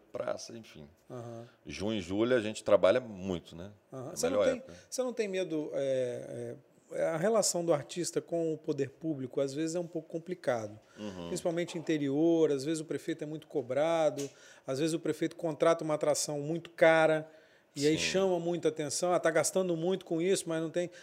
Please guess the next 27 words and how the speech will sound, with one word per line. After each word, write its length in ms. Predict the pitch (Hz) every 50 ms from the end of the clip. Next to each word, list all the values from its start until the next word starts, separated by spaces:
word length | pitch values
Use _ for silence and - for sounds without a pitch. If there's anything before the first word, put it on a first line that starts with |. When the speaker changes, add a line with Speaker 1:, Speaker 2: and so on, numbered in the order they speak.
| - -
Speaker 2:
Você 140 | - 247
não 80 | 240 247
tem 200 | 233 240 233 214
esse 180 | 185 - - -
tipo 220 | - - - -
de 80 | 139 135
problema 520 | 123 - 127 123 123 147 170 165 151 139
nessas 440 | 131 131 135 131 120 - 135 120 -
festas 440 | - - 139 131 - - 131 120 120
de 140 | 127 131 165
interior, 500 | 160 135 - 143 131 127 131 151 160 151 135
de 40 |
prefeitura? 600 | 135 - 131 113 - 127 113 - - 170 156 135 117 107 - - - - -
Speaker 1:
É, 100 | - 85
isso 180 | 78 73 - -
acontece 580 | 92 - 123 131 - - - 95 95 92 - -
realmente. 600 | 98 95 95 95 85 78 78 76 - - - - _ - - - - - - - _ -
Cara, 200 | 190 165 143 139
igual 300 | 135 120 131 131 135 135 135
esses 260 | 123 117 117 - 113
decretos 580 | 101 113 113 - - 101 98 101 98 - - -
que 80 | - 98
estão 280 | - - - 92 92
saindo, 380 | 87 - - 85 80 80 80 85
né? 100 | 87 101
A 60 | 127
gente, 340 | 131 131 151 180 - - -